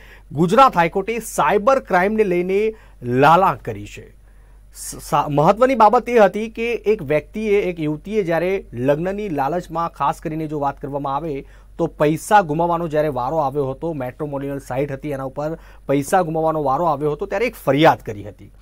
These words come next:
ત્યારે પોલીસે ફરિયાદ તો નોંધી દીધી,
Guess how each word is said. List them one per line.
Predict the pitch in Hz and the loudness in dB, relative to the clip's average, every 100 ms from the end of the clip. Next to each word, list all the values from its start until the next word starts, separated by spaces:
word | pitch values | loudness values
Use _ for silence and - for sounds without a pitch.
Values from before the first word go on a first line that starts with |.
| - - - - | -20 -20 -20 -4
ત્યારે | 226 269 | 0 0
પોલીસે | - 180 208 254 277 | 0 0 2 2 -2
ફરિયાદ | 269 202 233 240 | 0 2 2 2
તો | 247 | 2
નોંધી | 240 233 | 2 2
દીધી, | 254 165 123 - | 2 -4 -6 -12